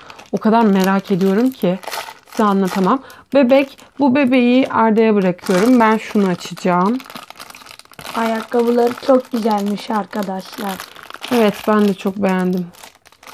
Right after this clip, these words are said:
Speaker 1: Ay kim acaba? Kim acaba? Buradan çantası çıkıyor. Biraz bakayım, elimle yoklayayım. Tanıyabilecek miyim? Hayır, tanıyamıyorum.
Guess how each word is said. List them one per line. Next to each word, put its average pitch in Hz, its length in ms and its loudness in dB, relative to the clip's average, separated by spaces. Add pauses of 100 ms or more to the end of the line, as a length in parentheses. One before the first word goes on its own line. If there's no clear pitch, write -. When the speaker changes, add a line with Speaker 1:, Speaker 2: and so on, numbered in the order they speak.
(280)
Speaker 1:
Ay 208 80 2
kim 220 240 2
acaba? 190 480 2
Kim 247 200 0
acaba? 220 460 2
Buradan 247 260 4
çantası 240 500 0
çıkıyor. - 460 0 (600)
Biraz 208 300 2
bakayım, 208 360 -2
elimle 202 280 2
yoklayayım. 202 500 -2 (360)
Tanıyabilecek 190 800 -2
miyim? 208 180 -4 (960)
Hayır, 196 180 0
tanıyamıyorum. 185 760 0